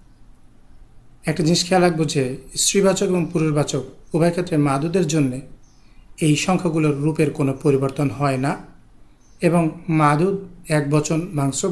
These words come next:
হবে ঠিক আগের মতো, এবং এর বিভক্তির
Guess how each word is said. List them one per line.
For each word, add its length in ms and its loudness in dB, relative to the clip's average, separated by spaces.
হবে 160 0
ঠিক 160 -4
আগের 260 -2
মতো, 180 -2
এবং 240 4
এর 220 4
বিভক্তির 340 2